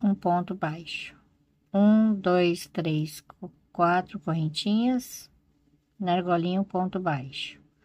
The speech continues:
Novamente, quatro correntinhas. Na argolinha, um ponto baixo. Quatro correntinhas. E aqui o leque,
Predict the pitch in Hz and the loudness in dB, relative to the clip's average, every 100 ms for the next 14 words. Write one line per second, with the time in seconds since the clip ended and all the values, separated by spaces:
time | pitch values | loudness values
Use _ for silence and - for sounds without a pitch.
0 | _ - - - _ - 180 180 170 170 | _ -20 -20 -20 _ 0 2 4 4 2
1 | 175 190 208 - - - 170 165 - - | 2 2 2 -2 -2 4 4 4 -4 -6
2 | 170 170 - - 202 220 233 226 - - | -4 -4 -6 -2 2 2 2 -2 -10 -20
3 | _ _ 180 175 175 165 170 190 208 208 | _ _ -4 0 2 2 2 2 2 0
4 | - - 196 190 180 175 180 185 151 165 | -8 -2 0 2 0 0 -2 -2 -4 -6
5 | - - - _ _ _ _ _ _ _ | -10 -10 -14 _ _ _ _ _ _ _
6 | _ _ _ _ - 190 180 180 190 - | _ _ _ _ 6 8 8 6 -4 -4
7 | 175 165 160 - 202 220 247 247 - - | -2 -2 -4 0 2 4 2 -2 -10 -20
8 | _ _ _ _ _ _ _ 185 185 202 | _ _ _ _ _ _ _ -8 -4 -2
9 | 208 208 147 147 - - | 0 2 0 -2 -12 -20